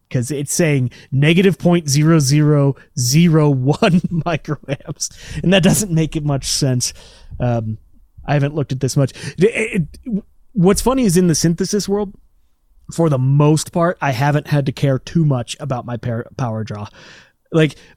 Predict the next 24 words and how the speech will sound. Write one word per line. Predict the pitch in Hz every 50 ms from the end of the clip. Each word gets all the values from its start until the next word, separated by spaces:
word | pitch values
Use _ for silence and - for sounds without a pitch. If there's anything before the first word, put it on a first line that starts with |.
| _ _ _ _ _ _ _ _
almost | - 220 247 254 277 262 233 -
all | 214 202 208 214 214
of | 202
my | 190 190 185
circuits | 175 - 190 185 - 190 170 -
fit | - - 165 160 160 -
in | - 156 147 143
the | 143 139 139 135 139 139 135 135 135 135 165 - - _ _ _ _
hundred | - - - - - 135 135 139 139 135 143 143 147 139 135
microamp | 139 135 135 139 135 - 139 135 135 135 139 139 131 - -
or | - 156 127 120
less, | 117 117 117 123 135 131 - - -
or | 127 110
sorry, | - - 110 98 - -
hundred | - 156 151 143 127 123
milliamp | 143 175 190 170 151 143 143 135 - -
or | 156 143 131
less | 131 131 127 127 - - -
range | 127 123 120 120 117 110 - - - - - _
for | - 139
both | 127 135 127 120 - -
power | 131 117 117 110
supply | - 123 131 127 123
rails. | 117 117 117 117 120 117